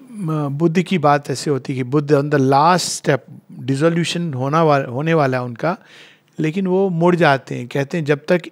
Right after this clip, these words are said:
एक भी सोल इग्नोरेंस में है, मैं कैसे डिसॉल्व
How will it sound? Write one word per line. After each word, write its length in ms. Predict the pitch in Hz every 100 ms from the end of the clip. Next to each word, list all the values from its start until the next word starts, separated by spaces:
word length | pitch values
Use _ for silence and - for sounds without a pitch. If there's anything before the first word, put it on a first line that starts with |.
| -
एक 260 | 165 170 180
भी 160 | 202
सोल 400 | 202 - 165 160 185
इग्नोरेंस 600 | 147 160 185 185 175 -
में 100 | 147
है, 280 | 117 139 - _ - _ _ -
मैं 400 | 165 185 202 - -
कैसे 360 | 165 - 220
डिसॉल्व 520 | 165 131 135 135 127